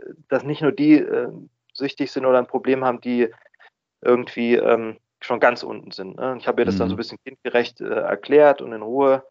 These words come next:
Speaker 1: Und dann hat sie das auch verstanden und dann war das für sie klar. Also sie hat ja Gott sei Dank nie drunter gelitten,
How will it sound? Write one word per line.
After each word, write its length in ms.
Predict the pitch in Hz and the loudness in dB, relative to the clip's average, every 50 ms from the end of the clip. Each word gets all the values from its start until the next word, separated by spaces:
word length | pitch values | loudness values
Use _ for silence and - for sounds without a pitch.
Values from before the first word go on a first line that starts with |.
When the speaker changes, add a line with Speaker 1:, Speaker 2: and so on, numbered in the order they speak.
| _ _ _ _ _ _ _ _ _ _ _ _ _ _ _ _ _ _ | _ _ _ _ _ _ _ _ _ _ _ _ _ _ _ _ _ _
Speaker 1:
Und 120 | - 117 107 | -10 -4 -2
dann 120 | 113 110 | 0 0
hat 140 | 117 120 - | 0 0 -2
sie 80 | - | -4
das 100 | 135 131 | -6 0
auch 140 | - 123 - | 0 0 0
verstanden 520 | - 151 - - - 139 139 113 101 107 107 | 0 -6 -4 2 4 4 4 2 -4 -10 -10
und 160 | 104 107 98 117 | -10 -4 -2 -2
dann 160 | 110 110 107 | 0 2 4
war 120 | 113 117 | 4 4
das 280 | 123 120 - - - - _ _ _ | 4 2 -6 -12 -18 -20 _ _ _
für 160 | _ - - 113 | _ -20 -18 -16
sie 120 | 110 110 | -16 -16
klar. 520 | - - - 110 104 107 131 165 185 - _ _ _ _ _ _ _ _ _ _ _ _ _ _ _ - | -16 -8 -4 0 2 2 2 2 0 -4 _ _ _ _ _ _ _ _ _ _ _ _ _ _ _ -8
Also 120 | 113 107 | -8 -8
sie 180 | 104 107 123 135 | -6 -6 -2 -2
hat 140 | 135 135 | -2 0
ja 100 | 135 117 107 107 107 - _ _ | 0 -2 -2 -2 -10 -18 _ _
Gott 180 | - 120 120 - | -4 -4 -4 -2
sei 120 | 123 110 | -4 -2
Dank 360 | 110 107 107 131 135 - - _ _ | -2 -2 -4 -6 -10 -16 -20 _ _
nie 160 | 110 117 123 | -16 -16 -16
drunter 300 | - - 127 120 113 110 | -8 -8 -6 -2 -2 -4
gelitten, 420 | 104 101 101 113 - - 147 139 | -4 -4 -8 -10 -10 -10 -16 -18